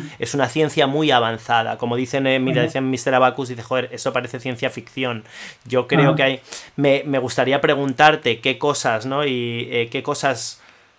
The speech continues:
Speaker 1: que tú imaginabas de chaval y que decías, "Jo, esto es como un sueño", ¿qué cosas crees que realmente se podrían ir haciendo realidad, ¿no? Me parece interesantísimo lo que dices de cómo optimizar el uso de la energía, ¿no? Pero ¿qué más cosas te
Speaker 2: Ujú.
Speaker 1: puedes imaginar?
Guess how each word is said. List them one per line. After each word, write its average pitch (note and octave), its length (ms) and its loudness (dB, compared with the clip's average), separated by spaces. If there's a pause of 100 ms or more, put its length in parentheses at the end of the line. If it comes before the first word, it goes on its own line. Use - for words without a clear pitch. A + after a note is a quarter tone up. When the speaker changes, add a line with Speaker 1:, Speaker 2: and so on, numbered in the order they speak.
(400)
Speaker 1:
que B2+ 120 -4
tú C#3 140 -2
imaginabas C#3 580 0
de C3+ 100 -2
chaval C3 440 4
y B2 60 -2
que A#2+ 100 0
decías, A#2 320 -2
"Jo, C3 100 -2
esto B2+ 300 -2
es - 180 -10
como B2 340 -2
un B2+ 120 -2
sueño", C#3 420 -2
¿qué C3+ 120 -2
cosas C3+ 300 -4
crees C#3+ 300 2
que B2+ 100 -2
realmente A#2+ 320 -4
se A2+ 120 -6
podrían A#2 360 -4
ir A#2 140 -4
haciendo A2+ 320 -6
realidad, A2+ 480 -6
¿no? B2 100 -6
Me B2+ 80 -4
parece A2+ 300 -6
interesantísimo A#2+ 720 -6
lo B2 100 -2
que A#2 100 -8
dices A#2 340 -6
de A#2 140 -4
cómo A#2+ 320 -4 (420)
optimizar A#2+ 600 -2
el B2 120 0
uso A#2+ 180 -6
de A#2 100 0
la A#2 60 -4
energía, A2+ 540 -6
¿no? C3 180 -12
Pero A2 180 -10
¿qué B2+ 120 -8
más A#2 200 -6
cosas C3 300 0
te E3 60 6
Speaker 2:
Ujú. F3 80 6
Speaker 1:
puedes A2 260 -6
imaginar? A2+ 480 -10